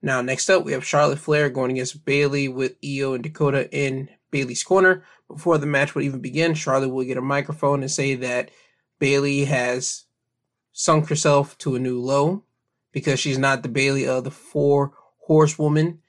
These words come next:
She's now just being, uh, Io's championship holder, holding the belt for Io. Charlotte would tell Bayley that after she's done with her, she's going after Io for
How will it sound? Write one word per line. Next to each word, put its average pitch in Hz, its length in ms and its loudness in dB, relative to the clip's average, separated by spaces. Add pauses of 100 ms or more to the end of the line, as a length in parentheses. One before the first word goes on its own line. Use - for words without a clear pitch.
(140)
She's 135 400 -6
now 135 300 0
just 127 480 -4 (720)
being, 131 560 -2 (560)
uh, 123 400 -6 (520)
Io's 135 560 0 (140)
championship 147 600 0
holder, - 640 0 (260)
holding 151 340 0
the 120 80 -4
belt 135 240 -2
for - 240 -14
Io. 139 380 -8 (500)
Charlotte 143 360 0
would 143 200 -6
tell 165 520 0 (520)
Bayley 139 300 0
that 131 240 -4
after 151 240 0
she's 147 240 -6
done 160 340 0
with 127 160 -6
her, 143 280 -6 (160)
she's 135 260 -8
going 139 300 0
after 147 260 -4 (100)
Io 135 380 -2
for 143 600 -2